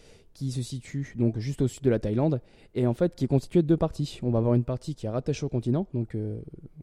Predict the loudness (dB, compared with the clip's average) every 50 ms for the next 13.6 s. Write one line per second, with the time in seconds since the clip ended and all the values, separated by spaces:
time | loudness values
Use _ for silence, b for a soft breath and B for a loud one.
0 | -18 -14 -14 -12 -10 -8 -8 -8 -6 -6 -6 -6 -6 -4 -4 -4 -2 -2 -4 -6
1 | -8 -10 -12 -14 -16 B B B B B B B 2 2 4 2 2 -2 -6 -8
2 | -6 -8 -10 -8 -4 -2 0 0 2 2 2 4 4 4 4 2 0 -2 -6 -10
3 | -14 -14 -12 -12 -10 -10 -10 -8 -4 -4 -2 0 2 2 2 2 0 0 0 0
4 | 0 0 0 -2 -2 -6 -6 -6 -6 -6 -4 -2 0 0 0 0 0 0 -2 -2
5 | -4 -4 -6 -6 -6 -6 -8 -10 b b b b b b b b b b -4 0
6 | 2 4 4 4 2 0 0 -2 -4 -4 -4 -4 -4 0 0 0 2 2 2 2
7 | 2 2 2 2 2 2 4 4 4 2 2 0 -4 -4 -4 -4 -4 -2 -4 -4
8 | -4 -4 -4 -6 -8 -6 -6 -4 -4 -4 -4 -6 -10 -14 -14 -18 -20 -20 -14 -10
9 | -8 -6 -6 -6 -6 -6 -4 0 0 0 2 2 2 0 0 0 -2 -4 -2 -4
10 | -8 -10 -6 -4 -2 -2 -4 -6 b b b b b b -4 -4 -2 -2 -4 -4
11 | -2 -2 -4 -4 -2 -4 -6 -4 -4 -4 -6 -4 -6 -6 -2 0 0 2 2 0
12 | 0 0 -2 -2 -2 -2 -4 -4 -4 -2 -4 -4 -4 -4 -2 -2 -2 -2 -2 -6
13 | -4 -2 -2 -2 -2 -4 -6 -6 -8 -12 -20